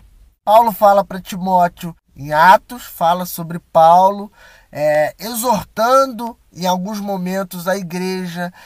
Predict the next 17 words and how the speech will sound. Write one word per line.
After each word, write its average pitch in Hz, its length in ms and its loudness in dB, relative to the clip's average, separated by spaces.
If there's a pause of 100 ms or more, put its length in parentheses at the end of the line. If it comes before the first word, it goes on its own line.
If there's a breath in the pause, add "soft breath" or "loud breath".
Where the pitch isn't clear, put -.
(260 soft breath)
Ah, 165 500 4 (160)
Paulo 240 320 6
fala 208 420 6
a 214 60 2
Timóteo 196 960 2 (240 loud breath)
em 175 140 -8
alguns 190 320 -4
momentos, 190 680 -6 (200 loud breath)
falando: 233 480 -4
"Olha, 226 180 6
não 214 180 -6
desistam, 196 800 -8
não 185 280 -8
parem, 185 560 4
não 180 180 -8
desanimem", 180 800 -8
exortando, 196 1000 -4